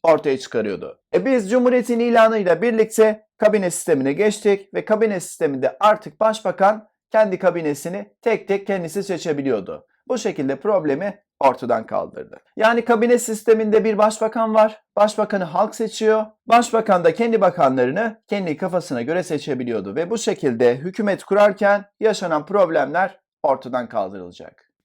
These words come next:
Şimdi de Cumhuriyet'in ilanının sonuçlarına bakalım. Cumhuriyet'in ilanının sonuçları.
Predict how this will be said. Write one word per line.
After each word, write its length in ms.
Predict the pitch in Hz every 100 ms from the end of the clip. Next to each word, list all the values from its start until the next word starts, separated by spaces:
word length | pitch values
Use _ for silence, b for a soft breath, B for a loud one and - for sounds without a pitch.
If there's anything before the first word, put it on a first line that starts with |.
| _
Şimdi 320 | - 269 254
de 100 | 202
Cumhuriyet'in 520 | 190 254 247 208 202 196
ilanının 640 | 247 226 175 185 240 240
sonuçlarına 640 | - 233 208 180 175 147 123
bakalım. 400 | 113 95 82 - _ _ _ _ _ _ _ _ _ _ _ _ _
Cumhuriyet'in 600 | 220 240 247 233 226 233
ilanının 500 | 208 233 208 185 220
sonuçları. 640 | 247 226 208 196 196 165